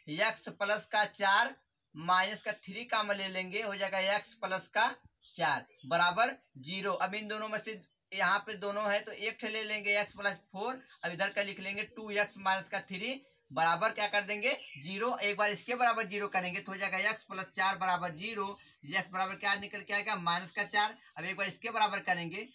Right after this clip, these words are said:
एक्स बराबर जब माइनस चार आ गया, तब क्या करेंगे, एक्स की value इसमें रख देते हैं, टू माइनस चार का वर्ग plus पाँच गुणे माइनस चार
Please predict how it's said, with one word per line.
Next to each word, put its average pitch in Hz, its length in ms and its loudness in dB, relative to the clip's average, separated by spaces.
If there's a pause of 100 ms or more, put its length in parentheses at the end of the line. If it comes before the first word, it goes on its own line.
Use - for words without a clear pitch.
(300)
एक्स 185 200 -2
बराबर 202 240 0
जब 208 160 0
माइनस 202 240 2
चार 220 200 2
आ 220 60 6
गया, 220 160 0
तब 196 280 -6
क्या 208 120 2
करेंगे, 214 280 0
एक्स 208 120 -4
की 220 120 -12
value 208 220 -2
इसमें 196 240 -6
रख 165 140 0
देते 151 240 -8
हैं, 151 180 -8 (760)
टू 247 340 -4 (540)
माइनस 190 440 4
चार 214 280 4
का 220 160 4
वर्ग 226 280 0 (1120)
plus 196 320 2 (120)
पाँच 190 380 4
गुणे 196 300 -2
माइनस 185 480 4
चार 208 360 4